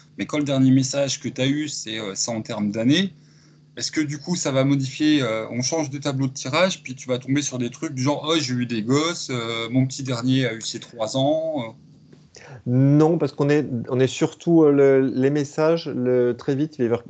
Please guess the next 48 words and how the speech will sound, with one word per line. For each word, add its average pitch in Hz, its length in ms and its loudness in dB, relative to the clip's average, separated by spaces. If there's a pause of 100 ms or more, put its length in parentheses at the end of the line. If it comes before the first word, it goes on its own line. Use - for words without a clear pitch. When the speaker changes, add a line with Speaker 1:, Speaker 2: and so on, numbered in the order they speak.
Speaker 2:
jours, 131 280 -2
semaines 147 340 0
et 127 60 0
très - 140 0
vite 139 200 2
mois. 127 340 2
Donc, 110 160 -10
on 127 80 -4
est 123 60 -4
sur 123 180 -6
des 120 100 2
mois, 120 300 0
donc 117 180 -10
on 113 80 -8
est 107 40 -10
sur - 160 -16
une 110 60 -8
échelle 110 260 -6
de 110 100 -6
temps 113 220 -10
qui - 220 -14
est, 101 80 -8
euh, 95 120 -10 (600)
et 110 100 0
l'année, 123 280 6
c'est 127 140 -4
vraiment 117 280 2
à 117 40 2
la 107 100 -2
fin 131 220 -6
du 120 140 -4
jeu, 120 260 -4 (180)
où 98 100 -14
il 107 40 -8
y 104 40 -4
a 101 40 -6
vraiment 110 300 -4
un, 110 120 -6
un 107 80 -6
gros 104 180 -4
gap, 131 280 -2
mais 117 80 -6
on 107 40 -4
reste 123 180 -4
sur 131 140 -4
des 123 120 2
mois. 110 220 0
Donc, 98 180 -10